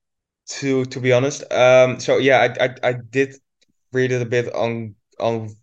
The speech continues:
Wikipedia this morning, but, uh, to be honest, I'm no expert whatsoever. Uh, I'm more the physics and, and, and chemistry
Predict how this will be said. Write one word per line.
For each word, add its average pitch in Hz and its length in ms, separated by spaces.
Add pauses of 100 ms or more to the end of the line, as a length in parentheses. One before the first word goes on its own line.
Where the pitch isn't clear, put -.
Wikipedia 113 760
this 107 340
morning, 104 420
but, 110 260
uh, - 140
to - 180
be 123 100
honest, 123 240
I'm 113 160
no 117 140
expert 107 380
whatsoever. 107 840
Uh, 98 340
I'm 101 80
more 101 240
the 98 240
physics 101 440
and, 95 340
and, 95 500
and 92 220
chemistry 92 580